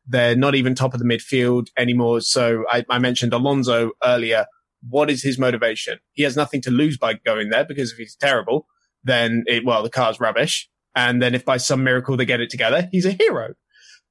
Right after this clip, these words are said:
But, uh, there are, there are so many people that could take it, but why? You know, and I'm not saying that just to trash Renault. I think the, the most viable option might be Guan Yu Zhou,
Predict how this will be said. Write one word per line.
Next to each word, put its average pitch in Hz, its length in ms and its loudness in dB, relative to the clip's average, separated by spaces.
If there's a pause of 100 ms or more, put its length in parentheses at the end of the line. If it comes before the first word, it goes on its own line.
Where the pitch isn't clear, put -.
(160)
But, 180 420 0
uh, 170 200 4
there 175 300 2
are, 180 60 2
there 180 220 2
are 170 100 0 (220)
so - 340 0
many 175 520 0 (800)
people 175 280 0
that 147 140 -2
could 175 220 -2
take 180 220 0
it, 131 140 -8
but 143 180 -6
why? 143 520 -2 (560)
You 143 120 -2
know, 127 180 2
and 170 160 2
I'm 175 260 2
not 196 160 0
saying 175 200 2
that 156 160 0
just 147 220 -2
to 147 180 -2 (160)
trash 147 420 -2
Renault. 127 400 0 (260)
I 147 80 -2
think 175 160 0
the, 151 160 0
the 135 280 -4 (260)
most 165 340 -2
viable 117 340 0
option 127 320 -2
might 123 200 0
be 127 140 -2
Guan 135 340 0
Yu 127 300 2 (260)
Zhou, 123 440 0